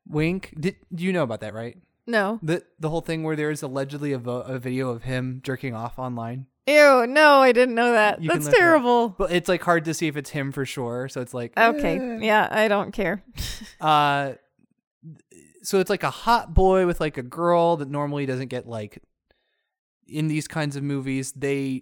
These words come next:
Speaker 1: the studios that made it, some of them almost wanted to change her to a white girl.
Speaker 2: Ugh.
Speaker 1: Which, ick. And so, like,
Speaker 2: In the
Speaker 1: there's
Speaker 2: book, she's Asian, right?
Speaker 1: Yeah, in the book, she's Asian, too.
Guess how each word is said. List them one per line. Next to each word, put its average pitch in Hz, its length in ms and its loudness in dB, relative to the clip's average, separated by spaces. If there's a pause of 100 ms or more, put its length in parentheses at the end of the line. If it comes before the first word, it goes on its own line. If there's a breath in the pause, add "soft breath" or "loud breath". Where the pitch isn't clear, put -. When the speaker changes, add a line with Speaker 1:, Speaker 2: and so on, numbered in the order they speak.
(120)
Speaker 1:
the 135 120 -10
studios 196 540 -2
that 143 120 -4
made 139 220 -2
it, 131 120 -6
some 143 200 -6
of 131 60 -8
them 120 140 -6
almost 120 280 -8
wanted 113 180 -10
to - 80 -20
change 110 580 -12
her 110 140 -12
to - 140 -18
a 101 60 -16
white 123 300 -6
girl. 127 460 -8 (180)
Speaker 2:
Ugh. 311 420 4
Speaker 1:
Which, - 200 -4 (180)
ick. 135 280 -10 (400)
And 170 140 -4
so, 214 120 2
like, 208 140 4
Speaker 2:
In 320 60 4
the 403 60 4
Speaker 1:
there's 320 100 4
Speaker 2:
book, 302 220 0
she's 220 300 -4
Asian, 185 400 -2
right? 196 300 -2
Speaker 1:
Yeah, 220 280 2
in 131 60 -4
the 165 80 -2
book, 226 160 -4
she's 156 240 -10
Asian, 120 300 -10
too. - 320 -18